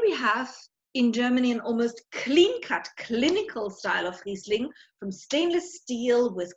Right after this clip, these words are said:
cultured yeast. It's a squeaky clean, super slender, and sort of like, yes, almost clinical in its cleanliness. And then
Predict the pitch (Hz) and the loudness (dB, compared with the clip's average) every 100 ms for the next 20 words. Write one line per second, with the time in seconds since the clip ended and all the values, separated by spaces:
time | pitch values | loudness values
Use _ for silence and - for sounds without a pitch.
0 | - - 247 - 285 - - 214 233 - | -8 -2 0 0 -4 -8 -12 -8 -8 -8
1 | 196 - 208 - - - 370 - 285 - | -14 -14 -16 -16 -4 4 4 4 -8 -8
2 | - 247 226 233 240 - _ - - - | -8 -6 -4 -6 -8 -12 _ -20 -8 4
3 | 392 - 277 - 233 214 214 220 220 - | 4 4 -4 -2 -2 -2 0 0 0 -2
4 | 214 214 226 - 247 220 220 220 220 - | -6 -6 -10 -10 -6 -4 0 -2 -2 -8
5 | _ 440 349 - 277 370 381 - - 269 | _ -2 -2 0 0 0 -2 -8 -4 0
6 | 339 453 - 175 - _ _ - 240 247 | 2 0 -2 -8 -8 _ _ -2 0 0
7 | - - 233 240 302 269 214 180 330 - | -4 -10 -2 0 0 -2 -6 -4 -6 -8
8 | - _ _ _ _ _ _ _ - 440 | -16 _ _ _ _ _ _ _ -2 0
9 | 508 539 | 0 0